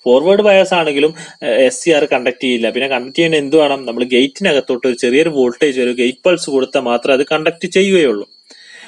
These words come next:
അപ്പൊ നമുക്കിനി ഇതിന്റെ വർക്കിങ്ങിനെ കുറിച്ചൊക്കെ ഒന്ന് പറഞ്ഞു നോക്കി നോക്കാം,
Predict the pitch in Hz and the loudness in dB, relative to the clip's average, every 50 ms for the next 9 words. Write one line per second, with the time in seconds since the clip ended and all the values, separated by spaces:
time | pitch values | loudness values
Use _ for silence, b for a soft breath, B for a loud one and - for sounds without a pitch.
0 | B B B - 196 208 208 214 214 240 220 220 208 208 208 196 170 175 165 170 | B B B 0 0 2 2 2 2 2 4 4 4 2 2 2 2 2 0 0
1 | - - 185 185 185 175 165 160 160 147 - 143 131 131 127 120 120 113 113 107 | -2 -2 -2 0 2 2 2 2 2 2 2 0 2 2 2 2 2 2 0 0
2 | 104 104 110 - 131 123 113 110 - - 110 98 - - | -4 -6 -6 -4 -2 -2 -2 -2 0 -2 -4 -4 -4 -8